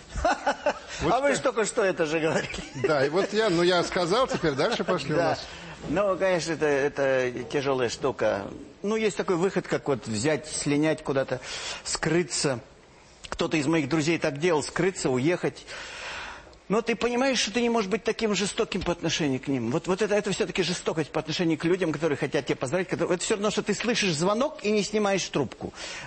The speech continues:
Speaker 1: И проявление твоей доброты какой-то, э,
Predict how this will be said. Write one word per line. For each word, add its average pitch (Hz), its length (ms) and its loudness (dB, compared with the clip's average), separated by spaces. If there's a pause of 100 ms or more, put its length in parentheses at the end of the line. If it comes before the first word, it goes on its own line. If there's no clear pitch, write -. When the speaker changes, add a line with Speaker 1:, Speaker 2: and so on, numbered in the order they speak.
Speaker 1:
И 233 100 2
проявление 269 500 2
твоей 269 400 2
доброты 254 460 0
какой-то, 160 520 0 (760)
э, 131 540 2